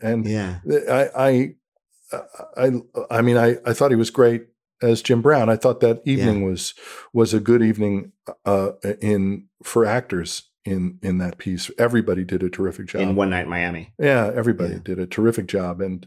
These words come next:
Speaker 1: uh, you know, I mean, um, yeah, it just, I mean, there's tons of, tons of wonderful, wonderful actors out there that, um, I, I, I never tire of seeing. Evan Peters is a guy I never tire of seeing. I,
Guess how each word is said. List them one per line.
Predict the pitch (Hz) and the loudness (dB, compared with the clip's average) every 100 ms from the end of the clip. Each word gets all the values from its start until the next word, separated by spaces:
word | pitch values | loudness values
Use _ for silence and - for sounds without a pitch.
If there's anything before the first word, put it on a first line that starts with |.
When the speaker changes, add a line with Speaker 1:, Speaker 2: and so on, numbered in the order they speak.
| - | -12
Speaker 1:
uh, | 95 92 | -10 -8
you | 151 | -8
know, | 104 90 85 _ | -8 -8 -12 _
I | 127 | -2
mean, | 131 135 131 120 _ _ _ _ _ _ _ _ _ _ - | 0 0 -2 -8 _ _ _ _ _ _ _ _ _ _ -10
um, | 104 101 101 95 92 - _ _ _ _ _ _ | -6 -4 -6 -8 -10 -18 _ _ _ _ _ _
yeah, | 95 101 92 | -2 -2 -2
it | 95 | -2
just, | 127 - - _ - | -4 -6 -16 _ -12
I | 101 | -8
mean, | 98 95 95 | -6 -8 -6
there's | 123 104 - | -4 -4 -6
tons | - - 104 95 - | -8 -4 -2 -4 -6
of, | 107 90 - _ _ | -8 -10 -18 _ _
tons | - 101 92 95 | -6 -4 -4 -6
of | 98 - _ _ _ _ _ _ | -10 -14 _ _ _ _ _ _
wonderful, | 107 113 113 - 117 117 - | 2 4 2 2 0 0 -2
wonderful | 113 120 117 123 | -2 0 -2 -4
actors | 127 135 104 - | -4 -6 -6 -4
out | 90 98 | -6 -4
there | 87 | -4
that, | 92 95 - - | -4 -8 -12 -12
um, | 104 101 101 - _ - | -10 -8 -10 -14 _ -12
I, | 98 98 - | -10 -10 -10
I, | 104 104 98 - - | -8 -8 -8 -10 -8
I | 104 | -4
never | 107 101 104 95 | -2 -2 -2 -4
tire | - 113 104 101 | -6 -4 -2 -2
of | 95 | -4
seeing. | - 123 98 - | -4 -4 -4 -2
Evan | 107 113 110 | 0 2 0
Peters | - 120 101 87 | -4 -6 -4 -6
is | 95 90 | -8 -8
a | |
guy | 95 92 90 | -6 -6 -6
I | 90 | -6
never | 90 92 | -6 -8
tire | 90 - 90 87 | -10 -10 -6 -6
of | 85 | -8
seeing. | - 98 90 87 | -10 -8 -8 -8
I, | 87 | -8